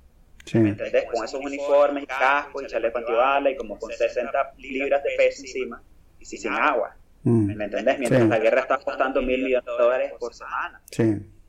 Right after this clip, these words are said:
Speaker 2: Entonces, ese dinero le estaba yendo a los bolsillos de las compañías
Speaker 1: Sí.
Speaker 2: de, de, de,
Speaker 1: De,
Speaker 2: del conflicto militar.
Speaker 1: de, de, de Halliburton y de Dick Cheney y toda esa gente, ¿no?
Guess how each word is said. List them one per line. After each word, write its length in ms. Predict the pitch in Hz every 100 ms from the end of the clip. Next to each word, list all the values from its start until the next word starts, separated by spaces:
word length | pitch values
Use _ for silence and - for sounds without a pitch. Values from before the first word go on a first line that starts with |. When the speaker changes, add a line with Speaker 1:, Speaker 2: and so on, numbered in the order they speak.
| _ _ -
Speaker 2:
Entonces, 560 | 113 113 147 151 170
ese 160 | 123 151
dinero 380 | 151 147 156 170 143
le 80 | 131
estaba 340 | 131 131 147
yendo 400 | 151 156 175 175
a 40 | 170
los 140 | 156
bolsillos 480 | - - 143 160 165
de 80 | 143
las 140 | 117
compañías 600 | 123 117 113 139 139 147
Speaker 1:
Sí. 120 | - 127
Speaker 2:
de, 120 | 120
de, 180 | 110 113 - 110 107 - 107
de, 80 | 110 110
Speaker 1:
De, 80 | 104
Speaker 2:
del 140 | 110
conflicto 460 | - - - - 131
militar. 300 | 135 127 127 110 90 92 -
Speaker 1:
de, 80 | -
de, 60 |
de 100 | 120 110
Halliburton 800 | 151 156 147 131 120 - 120 120
y 60 |
de 160 | 120 117
Dick 220 | 123 135
Cheney 500 | - 147 139 123 113
y 40 | 110
toda 240 | - 123
esa 160 | 110 120
gente, 280 | 127 - -
¿no? 220 | 98